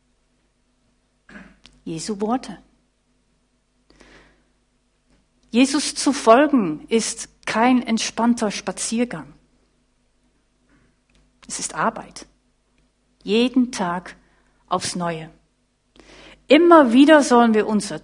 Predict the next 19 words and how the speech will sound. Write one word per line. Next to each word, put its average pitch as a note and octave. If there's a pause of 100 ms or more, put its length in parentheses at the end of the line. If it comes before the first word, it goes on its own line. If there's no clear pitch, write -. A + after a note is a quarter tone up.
(140)
Tun, D4 (280)
unser A3
Denken B3
und G#3+
unser G#3
Handeln B3 (280)
an F#3+
Jesu B3
Maßstäben E3+
messen. - (1500)
Und G#3
oft - (320)
sind A3
seine A#3+
Maßstäbe F#3+ (140)
ganz A#3
andere F#3 (300)
als F3+
unser. F3